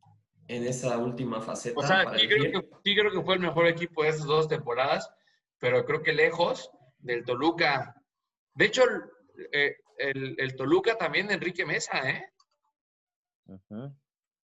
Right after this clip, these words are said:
Speaker 2: Sí, güey. El, el Toluca de, del que me estás hablando es el del profe Mesa.
Speaker 3: Ajá, exactamente.
Speaker 2: Entonces, por lo tanto, el mejor técnico que hemos visto es el profe Mesa.
Speaker 1: El entrenador de, de,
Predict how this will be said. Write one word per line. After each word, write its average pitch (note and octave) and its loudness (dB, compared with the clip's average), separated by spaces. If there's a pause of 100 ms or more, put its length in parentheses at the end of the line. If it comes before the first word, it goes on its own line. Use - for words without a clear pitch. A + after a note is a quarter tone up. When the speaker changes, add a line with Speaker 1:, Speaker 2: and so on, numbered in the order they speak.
(160)
Speaker 2:
Sí, F#3+ -6
güey. G3 0
El, C#3 -4
el C#3+ 0
Toluca E3 2
de, C#3 -2
del C3 -4
que C#3 0
me C3 -4
estás D#3 -2
hablando F#3 0
es F3 -8
el D3+ -6
del B2 -10
profe D#3 -4
Mesa. D#3+ -2 (340)
Speaker 3:
Ajá, B2+ 0 (320)
exactamente. A2+ -6 (420)
Speaker 2:
Entonces, G#3+ 0
por G#3 4
lo F#3 4
tanto, G3+ 2
el G3 2
mejor F3+ 2
técnico F#3+ 0
que E3+ -2
hemos F#3 -2
visto F#3 -6
es F3 -8
el E3 -10
profe F3+ -2
Mesa. G#3 -2 (1120)
Speaker 1:
El B2+ 2
entrenador C3 4
de, B2 6
de, B2+ 2